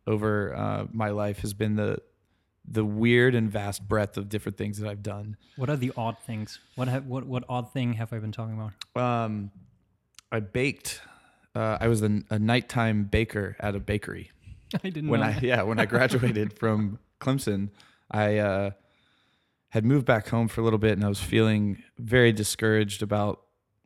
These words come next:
Speaker 1: what I was gonna do with my life, and I didn't know really what to do. So I, I packed up everything that I could fit in my car, and I drove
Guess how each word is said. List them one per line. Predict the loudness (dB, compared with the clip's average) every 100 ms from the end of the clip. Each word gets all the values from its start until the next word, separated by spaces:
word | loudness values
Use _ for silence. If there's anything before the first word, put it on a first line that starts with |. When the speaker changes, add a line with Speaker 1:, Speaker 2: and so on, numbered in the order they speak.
| _
Speaker 1:
what | 4 6
I |
was | 4
gonna | -2 -6
do | -2 0
with | 0 0
my | -2
life, | 0 -2 -2 -4
and | -4
I |
didn't | -2 0 0 -2 -8 _ _
know | 2 4 6 4 4 0 -4 _ 0
really | 2 4
what | 4 2
to | 2 2
do. | 4 0
So | 2 0
I, | -2 -6 _
I | -2
packed | 0 0 2
up | 2 2 -6 -20 _ _ _ _ -4
everything | 0 2 2 0 2
that | 0
I | -2
could | -6
fit | -2 0
in | 2
my | -2 -2
car, | 0 0 0
and | -4
I |
drove | 0 2 2 0 -8